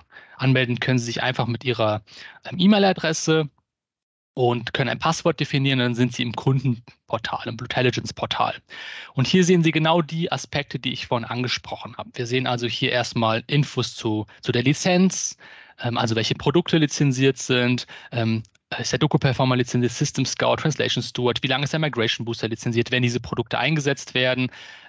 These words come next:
ähm, und auch solche Dinge wie welche Konnektoren lizenziert sind, wie zum Beispiel hier B W, B W for hana, S A C ist nicht lizenziert und so weiter. Zudem finden Sie Infos zum Vertrag, ebenfalls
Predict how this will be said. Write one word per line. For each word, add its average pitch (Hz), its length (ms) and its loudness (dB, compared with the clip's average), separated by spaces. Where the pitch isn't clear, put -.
ähm, 117 360 -2
und 143 100 -2
auch 127 140 0
solche 135 260 0
Dinge 135 320 2
wie 123 120 -4
welche 123 220 -2
Konnektoren 131 580 0
lizenziert 127 580 0
sind, 120 380 -2
wie 117 60 -4
zum 117 160 -2
Beispiel 113 260 -2
hier 117 200 0
B 113 160 2
W, 123 140 2
B 113 140 2
W 110 100 0
for 110 180 -2
hana, 139 280 2
S 110 140 -4
A 113 80 -2
C - 160 0
ist 117 140 -2
nicht 135 160 -2
lizenziert 117 560 0
und 120 200 -2
so 123 200 2
weiter. 117 420 0
Zudem 180 360 4
finden 147 220 4
Sie 139 100 0
Infos 131 300 -2
zum 107 180 -4
Vertrag, 180 640 2
ebenfalls 127 640 -8